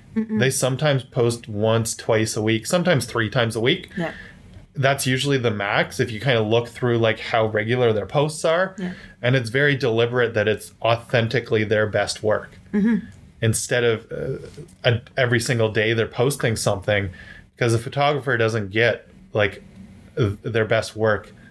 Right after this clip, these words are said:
Speaker 2: on a daily basis.
Speaker 1: No.
Speaker 2: Right? And, and if you're, even if they're, like, editing a photo, 'cause some people are very creative with, you know, they kind of incorporate some of that, like, uh, like, hand-drawn stuff in their
Speaker 1: Yeah.
Speaker 2: photos and everything. That stuff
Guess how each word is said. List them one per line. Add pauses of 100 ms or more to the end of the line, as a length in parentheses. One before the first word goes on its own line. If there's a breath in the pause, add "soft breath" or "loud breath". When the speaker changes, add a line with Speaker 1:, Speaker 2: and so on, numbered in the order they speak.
Speaker 2:
on
a
daily
basis.
Speaker 1:
No.
Speaker 2:
Right?
And,
and
if
you're, (440 loud breath)
even
if
they're,
like,
editing
a
photo,
'cause
some
people
are
very
creative
with,
you
know,
they
kind
of (280 loud breath)
incorporate
some
of
that,
like,
uh, (380 loud breath)
like,
hand-drawn
stuff
in
their
Speaker 1:
Yeah.
Speaker 2:
photos
and
everything. (760 loud breath)
That
stuff